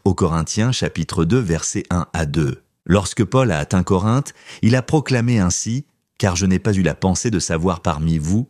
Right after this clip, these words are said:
autre chose que Jésus-Christ et Jésus-Christ crucifié. »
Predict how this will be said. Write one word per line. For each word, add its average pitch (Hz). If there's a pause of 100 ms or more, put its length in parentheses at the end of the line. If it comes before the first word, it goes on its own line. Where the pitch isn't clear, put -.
(100)
autre 117
chose 113
que 85
Jésus-Christ 78 (320)
et 90
Jésus-Christ 98
crucifié. » 80